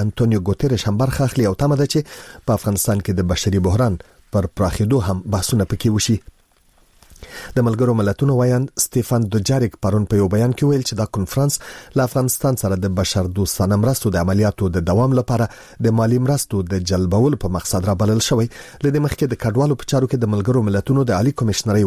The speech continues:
ویاند بابر بلوچ له نړیوالو غوښتنه وکړه چې خپل تمرکز له افغانستان او افغانانو څخه بلې خواته وانه اړوي.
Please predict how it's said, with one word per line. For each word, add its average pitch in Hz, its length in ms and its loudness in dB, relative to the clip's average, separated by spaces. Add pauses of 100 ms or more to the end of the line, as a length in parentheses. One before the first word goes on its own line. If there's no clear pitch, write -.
ویاند 123 340 2
بابر 101 260 0 (220)
بلوچ 143 340 2 (320)
له 135 140 4
نړیوالو 127 460 2
غوښتنه 131 340 0
وکړه 123 240 0
چې - 140 -4
خپل 151 120 0 (120)
تمرکز 110 420 0 (360)
له 135 140 2
افغانستان 139 500 0
او 110 40 2 (460)
افغانانو 131 440 0
څخه - 220 -4
بلې 98 260 -2
خواته 101 220 0
وانه 120 320 2
اړوي. 113 220 2